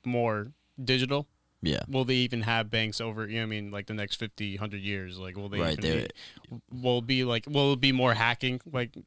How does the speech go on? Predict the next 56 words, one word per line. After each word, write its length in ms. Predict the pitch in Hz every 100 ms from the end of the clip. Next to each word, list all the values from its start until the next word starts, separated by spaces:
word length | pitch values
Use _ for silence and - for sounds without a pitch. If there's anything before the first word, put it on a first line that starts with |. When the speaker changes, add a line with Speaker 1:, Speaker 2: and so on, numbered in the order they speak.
| - _
Speaker 1:
like, 180 | 131 123
kinda 220 | 135 127
hacks 260 | 120 120 -
instead 220 | 113 117
of, 60 | 110
like, 100 | 107
actual, 300 | 107 - 110
like, 160 | 104 101 -
bank 360 | 113 113 113 113
robberies 440 | 110 107 107 107
going 240 | 117 110 107
into, 200 | 104 107
like, 280 | 104 - -
these 280 | 131 117 110
buildings? 460 | 110 110 110 113
Like, 100 | 110
will 140 | 117 143
they 160 | 147 143
even 140 | 127
have 180 | 120 131
those 220 | 127 123
inst-, 240 | 131 -
infrastructures 640 | - 143 139 - 135 127 123
anymore? 280 | 127 123 117
Will 120 | 113
it 80 | 113
just 120 | 110
be 120 | 117
one 360 | 113 113 117 117
main 260 | 113 117
infrastructure 500 | 117 113 - 113 117
at, 140 | 104 104
like, 140 | 110
a 40 | 110
fucking 400 | 113 107 107 107 _ _
place 380 | - 117 113 107
where 80 | 107
it's 100 | 101
just 100 | 104
all 220 | 98 110
the 100 | 107
routers 380 | 107 104 107 107
where 100 | 104
they 80 | 107
deal 180 | 104 107
with 120 | 107
all 300 | 107 107 110
the, 100 | 110
fi-, 140 | 117 -
like, 160 | 123 -
you 100 | 143
know 80 | 139
what 40 | 82
I 40 |
mean? 80 | 78
Speaker 2:
Right. 120 | -